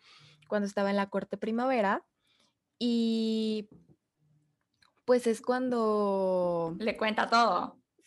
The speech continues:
Speaker 1: Sí, o sea, al parecer Alice fue la única que se quedó ahí.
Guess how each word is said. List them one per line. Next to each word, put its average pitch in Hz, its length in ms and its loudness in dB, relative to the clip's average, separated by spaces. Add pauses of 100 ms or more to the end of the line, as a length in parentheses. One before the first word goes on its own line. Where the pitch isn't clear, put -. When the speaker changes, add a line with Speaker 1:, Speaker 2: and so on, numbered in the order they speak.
Speaker 1:
Sí, 302 600 4
o 240 100 6
sea, 247 140 4
al 247 80 4
parecer 254 340 4
Alice 269 340 6
fue 226 140 2
la 226 120 6
única 220 260 2
que 202 100 -4
se 190 140 -6
quedó 180 200 -2
ahí. 196 320 0